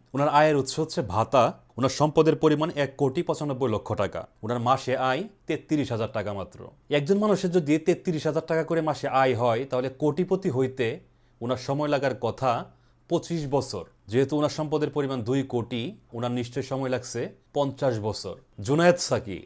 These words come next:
যার ঢাকা শহরে ফ্ল্যাট নাই, বাড়িঘর নাই, কিন্তু ওনার স্ত্রীর সম্পদের পরিমাণ কোটি টাকার উপরে। প্রতিটা রাজনীতিবিদ এক একজন বউ পাগল।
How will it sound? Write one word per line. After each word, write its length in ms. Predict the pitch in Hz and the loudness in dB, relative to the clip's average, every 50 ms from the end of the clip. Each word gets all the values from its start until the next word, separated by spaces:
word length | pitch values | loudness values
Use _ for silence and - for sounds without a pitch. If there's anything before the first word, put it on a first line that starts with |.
| - - | -12 -4
যার 220 | 95 113 127 117 | 2 2 2 4
ঢাকা 260 | 101 120 120 120 139 131 | 4 4 4 4 0 -4
শহরে 240 | - 147 143 147 | -2 -2 -2 -2
ফ্ল্যাট 380 | 143 - 123 117 117 110 - - | -2 0 2 2 2 2 0 -4
নাই, 200 | 117 110 104 98 | -4 -4 -2 0
বাড়িঘর 400 | 90 110 110 117 104 104 101 95 | 0 0 0 0 0 -2 -2 -4
নাই, 340 | 95 92 90 82 82 82 80 - | -4 -8 -10 -10 -12 -18 -16 -8
কিন্তু 240 | - 143 127 117 135 | -8 -6 -4 -2 -2
ওনার 160 | 131 131 135 | 0 0 -2
স্ত্রীর 320 | 131 131 - - 139 139 131 | -4 -6 -8 -4 -2 -2 -2
সম্পদের 480 | - - - 143 139 147 147 143 139 | -2 -4 -6 -4 -2 -2 -2 -2 -2
পরিমাণ 480 | 131 - 143 131 123 120 123 151 208 240 - _ _ _ _ _ _ - | -2 -2 -4 -4 -2 -2 -4 -4 -6 -8 -12 _ _ _ _ _ _ 0
কোটি 340 | 139 135 131 131 151 156 | 2 2 2 2 0 -2
টাকার 300 | - 147 131 - 120 107 | 0 0 0 0 0 -2
উপরে। 380 | 107 90 - 95 87 - 87 90 _ _ _ - | -2 -4 -4 -8 -10 -10 -12 -18 _ _ _ -6
প্রতিটা 340 | 160 151 - 143 147 143 | -6 -4 -4 0 0 2
রাজনীতিবিদ 640 | 139 143 147 143 143 156 143 156 143 131 139 139 131 135 | 4 4 2 2 0 -4 -2 -2 -2 -2 -2 -4 -2 -2
এক 220 | 139 139 139 - | -2 -2 -2 -2
একজন 460 | 123 117 117 113 113 131 113 - - - - _ _ _ _ - | -2 -2 -2 -2 0 -2 -2 -2 -4 -10 -14 _ _ _ _ -10
বউ 220 | 101 98 117 123 120 | -4 0 0 0 0
পাগল। 420 | 120 123 113 107 92 95 80 80 | 2 0 0 0 0 -4 -8 -10